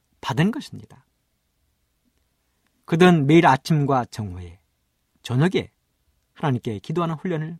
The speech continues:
받았습니다. 그들은 매일매일 어떤 음식을 먹어야 되는지를 훈련받았습니다.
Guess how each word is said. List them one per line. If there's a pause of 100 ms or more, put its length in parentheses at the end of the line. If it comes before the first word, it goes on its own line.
받았습니다. (1300)
그들은
매일매일
어떤
음식을
먹어야
되는지를 (220)
훈련받았습니다.